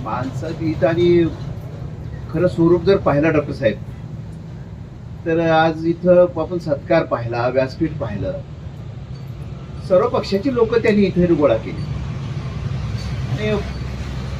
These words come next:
व्यवसाय करणारी व्यक्ती तेवढी चाणाक्ष असली पाहिजे, त्याचं स्वरूप आपल्याला इथं दिसायला लागलं.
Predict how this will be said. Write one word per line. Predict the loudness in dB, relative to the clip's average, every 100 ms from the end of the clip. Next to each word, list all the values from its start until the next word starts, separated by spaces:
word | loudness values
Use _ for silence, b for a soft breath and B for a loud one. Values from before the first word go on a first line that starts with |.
| -6 -8 -8 0
व्यवसाय | 4 4 4 0 0
करणारी | 4 2 4 0
व्यक्ती | 2 2 0 -4 -6
तेवढी | -2 0 2 0
चाणाक्ष | 0 2 4 4 2 -2
असली | -2 -4
पाहिजे, | -6 -6 -8 -10 -8 -8 -10 -12 -12 -14 -14 -14 -14 -14 -14 -14 -12 0
त्याचं | 2 2
स्वरूप | -2 2 4 4
आपल्याला | 2 4 4
इथं | 4 2
दिसायला | -4 -4 -6 -6
लागलं. | -10